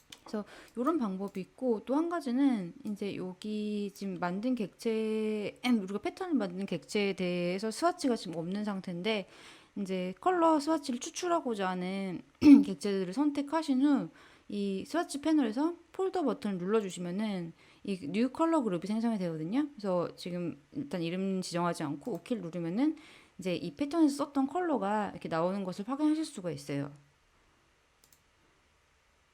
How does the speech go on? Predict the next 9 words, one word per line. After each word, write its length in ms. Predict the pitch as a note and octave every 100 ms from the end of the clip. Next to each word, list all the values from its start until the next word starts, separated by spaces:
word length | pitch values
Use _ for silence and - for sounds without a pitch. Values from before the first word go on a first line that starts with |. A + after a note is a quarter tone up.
| _ _
그래서 420 | G#3+ G#3+ C4+ A#3
요것을 920 | G3 G3+ G#3 G#3+ G#3 A3+ A3+ B3 A#3
이제 460 | F#3 F#3+ F#3 F3+ - -
지금 500 | G3 F#3 F#3 F3+ D#3+
우리가 180 | F3+ G3+
만든 340 | E3 E3 -
패턴의 800 | G#3 C#4+ D4 D4 C#4+ C4+ B3+ A3
오리지널 840 | - F3+ G3 B3 C#4 C4+ C4 B3+ -
컬러가 580 | C#4+ C4+ B3 A3+ G#3+